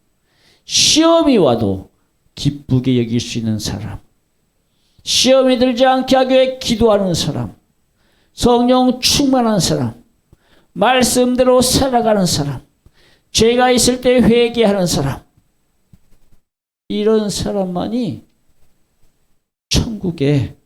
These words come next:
내 집을 짓는 겁니다. 믿음의 집을 짓는 거예요. 결국 이 땅에서 우리가 어떻게 사느냐에 따라서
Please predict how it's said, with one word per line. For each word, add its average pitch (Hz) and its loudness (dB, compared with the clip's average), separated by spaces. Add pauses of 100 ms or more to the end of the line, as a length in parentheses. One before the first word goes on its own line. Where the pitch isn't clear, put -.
(1040)
내 117 0
집을 113 -4
짓는 107 -8
겁니다. 95 -16 (1120)
믿음의 165 0
집을 123 -4
짓는 113 -10
거예요. 90 -12 (840)
결국 170 0
이 156 -2
땅에서 156 0
우리가 151 -2
어떻게 240 -2
사느냐에 202 -6
따라서 143 -8